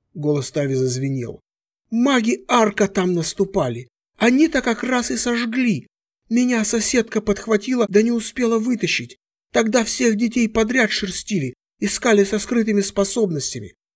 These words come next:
Кого находили, убивали сразу, даже себе не брали. Очень боялись чего-то. Меня тоже, в общую кучу. Малышей? Их собрали в садок, как котят. Все плачут, маму зовут.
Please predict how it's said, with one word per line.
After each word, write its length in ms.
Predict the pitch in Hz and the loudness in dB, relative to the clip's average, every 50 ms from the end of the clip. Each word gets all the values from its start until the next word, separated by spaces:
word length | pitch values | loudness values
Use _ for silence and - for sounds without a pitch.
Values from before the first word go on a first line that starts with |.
| _ _ | _ _
Кого 240 | - - 240 240 262 | -2 0 2 2 2
находили, 580 | 247 247 226 - 233 220 214 269 262 214 185 160 - _ _ | 2 2 2 2 0 0 2 2 2 0 0 -4 -6 _ _
убивали 420 | - - 208 240 240 233 226 214 214 | -4 -2 0 2 2 4 4 2 2
сразу, 520 | 208 - - 220 214 202 165 127 123 120 - _ _ _ - | 0 0 0 2 2 2 2 0 -4 -10 -14 _ _ _ -8
даже 300 | - 165 202 196 190 190 | -2 0 2 2 2 0
себе 320 | 180 - 226 202 214 226 | -2 -2 -2 0 2 2
не 140 | 208 190 180 | 2 2 0
брали. 420 | 160 170 170 170 156 131 113 107 - _ _ _ _ _ | 0 0 0 0 0 -2 -4 -8 -12 _ _ _ _ _
Очень 460 | - 233 240 240 - - 269 247 233 | -4 -4 -2 0 0 0 2 2 2
боялись 480 | 226 247 254 262 254 226 190 160 147 - | 2 2 4 4 4 4 2 2 0 -2
чего-то. 580 | - - - 196 180 165 139 - - 110 - _ _ _ _ _ _ _ _ _ - 214 | -2 0 0 0 2 0 -2 -2 -4 -8 -10 _ _ _ _ _ _ _ _ _ -6 -4
Меня 220 | 226 247 247 226 | -2 0 0 -2
тоже, 500 | 226 - - 254 208 165 143 120 107 - _ _ _ - | -2 0 2 4 4 2 0 -4 -8 -12 _ _ _ -6
в 120 | 185 226 | -2 0
общую 400 | 226 202 - - - 220 208 208 | 0 0 0 0 0 0 0 -2
кучу. 440 | - - 233 190 - - - - - _ _ _ _ _ _ _ _ _ _ _ _ _ | -4 -4 -4 -2 -2 -2 -4 -4 -8 _ _ _ _ _ _ _ _ _ _ _ _ _
Малышей? 840 | - 165 165 196 208 220 240 233 - - 311 311 302 269 247 - _ _ _ _ _ _ _ _ _ _ _ _ | -8 -4 -2 0 0 0 0 0 0 0 0 0 0 -2 -4 -6 _ _ _ _ _ _ _ _ _ _ _ _
Их 200 | - 254 247 - | -4 -4 -2 -2
собрали 440 | - - 254 233 247 262 254 247 247 | -2 -2 -2 -2 0 0 0 0 0
в 80 | 233 | 0
садок, 600 | - - - 269 262 240 226 - 160 - - - _ _ _ _ | 0 0 0 0 -2 0 2 2 2 2 0 -10 _ _ _ _
как 160 | - 254 247 - _ _ | -12 -12 -12 -14 _ _
котят. 640 | - 269 254 - - - - 131 117 113 - _ - _ _ _ _ _ _ _ | -10 -10 -10 -10 -8 -6 -6 -4 -6 -6 -10 _ -20 _ _ _ _ _ _ _
Все 180 | - - 277 254 | -4 -2 -2 -2
плачут, 520 | 247 - 277 311 294 262 - - 170 - | -2 -2 0 0 0 0 -2 -6 -8 -6
маму 320 | 208 233 294 311 269 220 190 | -4 0 0 2 2 2 2
зовут. 440 | 170 196 196 202 220 185 135 - | 2 2 0 0 -2 -6 -8 -12